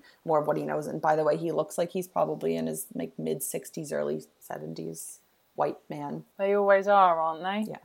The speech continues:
Speaker 1: So, you know, his, well, we're taking his opinion with a grain of salt. But, <laughs> um, what he says about clever marketing and attention to detail, I think, is exactly what we were saying about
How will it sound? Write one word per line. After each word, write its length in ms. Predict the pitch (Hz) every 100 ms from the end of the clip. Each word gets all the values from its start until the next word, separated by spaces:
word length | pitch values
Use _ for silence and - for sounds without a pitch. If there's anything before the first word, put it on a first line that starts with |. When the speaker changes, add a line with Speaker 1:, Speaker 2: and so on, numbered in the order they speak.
| _
Speaker 1:
So, 460 | _ - 165 151 151 _ -
you 80 |
know, 100 | 165
his, 240 | 180 190 208
well, 280 | 214 202 - -
we're 120 | 226
taking 280 | 233 214 208
his 140 | 170
opinion 320 | 170 170 147
with 120 | 143 143
a 40 |
grain 200 | - 147
of 60 | 139
salt. 300 | 135 131 - _ _
But, 360 | 208 - - - 247 - 277 - 277 - 277
<laughs> 680 | _ - - - - _ -
um, 420 | 302 262 247 -
what 220 | - 285
he 160 | 339 302
says 360 | 277 277 269 240
about 640 | 214 202 196 190 185 - _ _
clever 340 | - 240 240
marketing 460 | 233 208 214 190 180
and 80 | 170
attention 420 | - 208 196 180
to 80 | 170
detail, 720 | 156 190 190 156 156 156 160
I 100 | 160
think, 240 | 165 175 170
is 100 | 160
exactly 340 | 160 220 208
what 160 | 175 160
we 80 |
were 120 | 156 156
saying 340 | 175 147 107
about 380 | 143 127 131